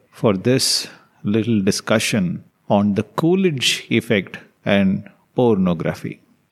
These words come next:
Humans are mammals. That means we suffer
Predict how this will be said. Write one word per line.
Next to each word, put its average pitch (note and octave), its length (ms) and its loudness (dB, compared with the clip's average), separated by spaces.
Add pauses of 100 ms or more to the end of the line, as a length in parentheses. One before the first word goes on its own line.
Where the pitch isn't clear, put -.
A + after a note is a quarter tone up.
(300)
Humans G3 440 0 (100)
are A#2 100 -2 (120)
mammals. G#2 440 -2 (840)
That G2 120 -2 (120)
means B2 520 0 (260)
we A#2+ 80 4 (160)
suffer C#3 320 2